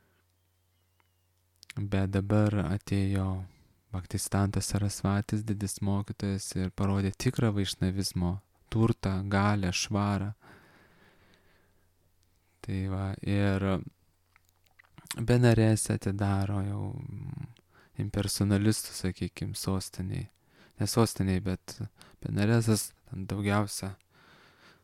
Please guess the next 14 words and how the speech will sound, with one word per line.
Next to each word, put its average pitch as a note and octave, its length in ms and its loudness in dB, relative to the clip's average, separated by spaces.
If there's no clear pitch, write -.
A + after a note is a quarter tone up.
impersonalistai G#2 920 2
telkėsi, G2+ 720 0
Šyvos A2 560 -2
garbintojai, G#2 720 -2
Durgos G#2 520 2
garbintojai. G#2+ 680 -6
Ten A2+ 160 4
atidaro G#2+ 520 4
šventyklą G#2+ 640 2
ir G2+ 80 2
labai G#2+ 280 2
teigiamai G#2 760 2
žmonės G#2 560 2
atsiliepia. G#2 580 -2